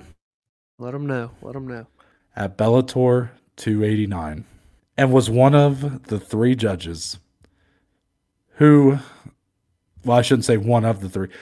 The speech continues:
Speaker 2: He was the judge who scored the main event of Bellator two eighty-nine for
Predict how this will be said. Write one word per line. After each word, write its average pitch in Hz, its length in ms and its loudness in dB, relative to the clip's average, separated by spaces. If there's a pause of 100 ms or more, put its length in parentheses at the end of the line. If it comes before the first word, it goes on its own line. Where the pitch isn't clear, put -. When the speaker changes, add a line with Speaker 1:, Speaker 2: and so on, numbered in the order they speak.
(160)
Speaker 2:
He 185 140 8
was 180 240 10
the 147 100 6
judge 160 440 10
who 156 120 6
scored 156 500 8
the 139 60 6
main 143 220 4
event 139 240 4
of 123 80 -2
Bellator 127 540 2
two 131 260 2
eighty-nine 123 720 4 (600)
for 139 640 8